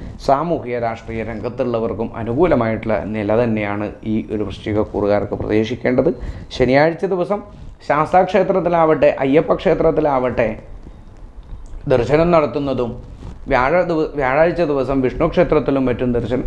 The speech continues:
നടത്തുന്നതും വളരെയധികം നല്ലതാണ് ഈ വൃശ്ചികക്കൂറുകാരെ സംബന്ധിച്ച് ഈ വരുന്ന വാരം.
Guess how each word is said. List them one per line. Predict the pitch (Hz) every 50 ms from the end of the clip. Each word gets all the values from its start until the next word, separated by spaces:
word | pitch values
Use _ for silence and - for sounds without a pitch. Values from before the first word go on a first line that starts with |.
| - -
നടത്തുന്നതും | 123 113 - 123 117 123 113 107 120 120 -
വളരെയധികം | - - - - - 147 135 113 117 117 120 117
നല്ലതാണ് | 117 110 113 113 110 110 110 110 110 110 - 117
ഈ | 117
വൃശ്ചികക്കൂറുകാരെ | 110 - - - 107 110 110 - 110 110 104 110 113 113 -
സംബന്ധിച്ച് | - - - - - - - - - -
ഈ | - - - 107 - - -
വരുന്ന | 107 104 104 98 101 107 104
വാരം. | 98 98 98 104 110 110 - - - - -